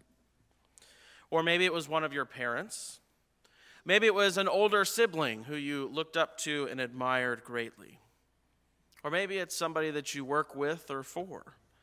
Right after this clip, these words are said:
We all have encountered a few of those people in our lives, people whom we admire, who exhibit great competency in teaching and leading.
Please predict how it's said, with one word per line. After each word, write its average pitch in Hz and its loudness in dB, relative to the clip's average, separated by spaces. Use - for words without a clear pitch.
We 160 4
all 196 12
have 185 10
encountered 165 8
a - 6
few 175 2
of 151 -2
those 151 2
people 151 -6
in 147 -2
our 135 4
lives, 120 -2
people 151 -6
whom 151 -2
we 147 2
admire, 131 4
who 147 -2
exhibit 147 0
great 143 0
competency 165 0
in 113 -2
teaching 151 -4
and 120 -6
leading. 160 -6